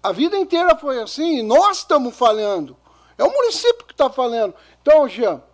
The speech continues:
eu, eu vou votar a favor da C P I. Eu acho que o requerimento que Vossa Excelência fez, pra mim ficou muito claro o objetivo do, do requerimento, e deixo o meu nome, a minha experiência, tam-, também se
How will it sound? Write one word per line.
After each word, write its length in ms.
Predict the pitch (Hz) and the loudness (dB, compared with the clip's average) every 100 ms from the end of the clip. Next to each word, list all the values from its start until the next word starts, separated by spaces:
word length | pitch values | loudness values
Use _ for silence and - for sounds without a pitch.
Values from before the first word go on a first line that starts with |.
| _ _ _ - | _ _ _ 0
eu, 560 | 208 247 226 190 196 - | 4 6 4 0 -4 -4
eu 140 | 202 | -4
vou 120 | 220 | -2
votar 280 | 226 226 214 | -4 -2 -4
a 20 | |
favor 300 | 190 180 180 | -4 -6 -4
da 140 | 175 160 | -8 -8
C 160 | - | -12
P 260 | - 156 202 | -10 -8 -10
I. 60 | - _ _ _ - | -14 _ _ _ -2
Eu 300 | 190 202 202 | 2 4 2
acho 260 | 214 - - | 0 -6 -18
que 180 | 214 - | -18 -4
o 120 | 185 | -4
requerimento 480 | 208 226 202 196 - | -4 -4 -4 -4 -8
que 80 | 180 | -4
Vossa 300 | 170 175 - | -2 -2 -6
Excelência 380 | 170 165 170 - | -8 -8 -10 -10
fez, 320 | 180 170 - - _ | -8 -8 -10 -20 _
pra 140 | 185 175 | -6 -6
mim 80 | |
ficou 240 | 170 - 180 | -8 -8 -6
muito 300 | 180 254 - | -4 -8 -10
claro 600 | - 170 175 190 214 - _ - | -4 -2 0 0 -2 -8 _ -12
o 160 | 220 | -6
objetivo 680 | 175 156 175 147 185 196 180 | -6 -4 -6 -8 -14 -12 -12
do, 300 | 156 170 175 - - _ - | -8 -6 -6 -8 -20 _ -6
do 200 | 160 165 | -2 -2
requerimento, 760 | 175 165 151 147 165 202 226 - - - | -2 -4 -2 0 -2 -4 -10 -18 -18 -8
e 60 | |
deixo 340 | 180 226 - 220 | 2 4 2 -6
o 40 | |
meu 120 | 202 | -6
nome, 460 | 170 180 202 170 147 - | -4 -4 -4 -4 -8 -8
a 60 | |
minha 160 | 170 185 | -6 -6
experiência, 720 | 185 - 170 156 180 190 - | -8 -6 -2 0 0 -4 -8
tam-, 220 | - 175 160 - _ | -8 -8 -8 -20 _
também 300 | 156 170 190 | -6 -4 -6
se 420 | - - 190 175 | -8 -12 -12 -12